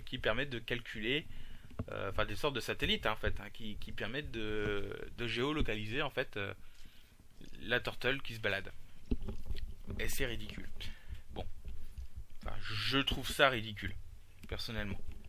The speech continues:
Enfin bref. Donc, euh, donc pour le moment, bah, j'avais essayé un truc, mais ça envoyait nil à chaque fois.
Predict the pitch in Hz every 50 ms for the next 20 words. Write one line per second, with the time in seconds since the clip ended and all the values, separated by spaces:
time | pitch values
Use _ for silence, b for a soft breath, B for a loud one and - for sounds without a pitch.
0 | - - - - - - - - - - - - - - - - - - - -
1 | - - - - - - 208 226 202 214 190 156 113 98 - - - B B B
2 | B B B B - - - 131 127 139 143 139 - - 131 123 123 120 120 120
3 | 113 135 127 - - 135 120 117 117 135 151 143 113 107 107 107 101 98 104 104
4 | 110 113 110 127 131 143 143 131 - - 131 120 127 135 127 120 - - 131 147
5 | - - 117 110 113 123 127 120 110 104 - 113 110 110 110 113 117 113 113 110
6 | 117 135 131 120 110 - 113 104 - - 120 123 147